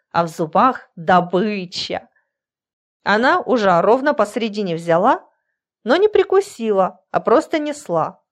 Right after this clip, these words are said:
Так что с одной стороны ее морды на уровне глаз была голова ужика, а с другой, на такой же высоте, его хвост. И я, нехороший человек и почти редиска,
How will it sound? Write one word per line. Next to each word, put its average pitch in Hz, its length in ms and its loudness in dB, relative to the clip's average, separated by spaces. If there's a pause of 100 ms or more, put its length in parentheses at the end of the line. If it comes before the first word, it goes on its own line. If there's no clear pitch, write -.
(680)
Так 202 160 0
что 220 180 0
с - 80 -4
одной 240 280 2
стороны 202 340 0
ее 202 220 0
морды 190 380 0
на 180 120 2
уровне 190 400 2
глаз 185 320 0
была 175 240 4
голова 190 420 2
ужика, 202 580 -2 (460)
а 190 140 0
с - 20 -14
другой, 220 440 0 (140)
на 208 120 0
такой 214 280 4
же 185 140 -2
высоте, 202 680 -4
его 202 260 0
хвост. 160 500 -8 (920)
И 302 80 -4
я, 208 460 0 (380)
нехороший 277 640 2
человек 220 540 2
и 226 60 -6
почти 208 380 0
редиска, 180 760 -4